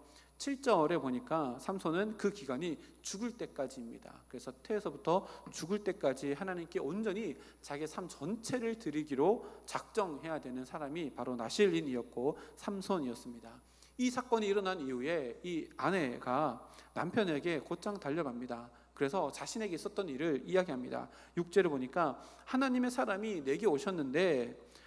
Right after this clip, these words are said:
하나님의 사자같이 보이는 존재가 왔다. 너무 두려웠다.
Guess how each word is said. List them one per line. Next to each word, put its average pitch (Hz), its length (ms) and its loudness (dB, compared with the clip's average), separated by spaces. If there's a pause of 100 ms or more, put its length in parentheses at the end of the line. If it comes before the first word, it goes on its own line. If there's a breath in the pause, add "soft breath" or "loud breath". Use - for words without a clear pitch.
(120 loud breath)
하나님의 202 580 6
사자같이 247 680 4
보이는 151 300 2
존재가 139 380 -4
왔다. 127 420 -6
너무 160 260 0
두려웠다. 143 840 2